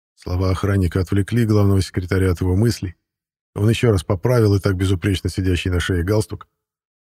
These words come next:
"Благодарю, Майкл". Секретарь толкнул массивную дверь и вошел в вычурно обставленный кабинет. "А, Джон!"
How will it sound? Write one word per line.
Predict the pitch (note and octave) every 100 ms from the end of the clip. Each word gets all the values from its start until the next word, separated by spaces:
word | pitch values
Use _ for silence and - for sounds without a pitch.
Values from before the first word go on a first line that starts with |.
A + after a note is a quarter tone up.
| _ _
"Благодарю, | - A2 C3 C#3 A#2+
Майкл". | F#2+ E2 E2 _ _ _ _ _ _ _ _ _ _ _ _
Секретарь | - F2 F#2 G2 F2+
толкнул | G2 F2+ A2+
массивную | G#2 G2 G#2+ G2+ G2
дверь | G2+ A#2+ G#2 _ _ -
и |
вошел | G2+ G2+ B2+ A2
в | F#2
вычурно | B2 - G#2 G2
обставленный | E2+ - G2+ F#2+ F2+
кабинет. | F#2 G2+ G#2 - _ _ _ _ _ _ _ _ _ -
"А, | G#2 B2+ A#2+
Джон!" | D#2 G2 C#3